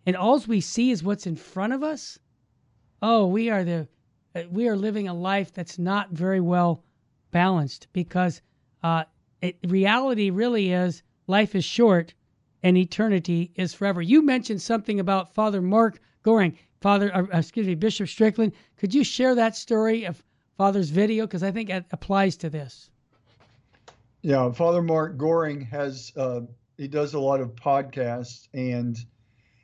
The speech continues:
Speaker 2: he's out in the, on a little, um, paddle boat
Speaker 1: <laughs>
Speaker 2: out in the middle of the, the,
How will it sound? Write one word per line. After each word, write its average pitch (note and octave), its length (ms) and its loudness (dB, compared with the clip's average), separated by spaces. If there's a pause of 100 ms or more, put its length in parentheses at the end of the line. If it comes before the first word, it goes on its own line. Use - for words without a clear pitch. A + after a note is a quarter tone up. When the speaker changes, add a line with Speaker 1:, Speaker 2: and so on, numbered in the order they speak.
Speaker 2:
he's E3+ 260 -2
out E3+ 300 2
in D3+ 120 -8
the, C#3+ 340 -6
on D#3+ 200 -4
a D#3 120 -2
little, D3 500 -4
um, A#2+ 380 -6 (220)
paddle E3 320 -2
boat C3 480 -4 (160)
Speaker 1:
<laughs> - 840 -18
Speaker 2:
out D#3 200 -4
in D3+ 100 -8
the C#3 80 -6
middle D#3+ 400 -4
of C3+ 160 -4
the, B2+ 300 2
the, C3+ 260 -6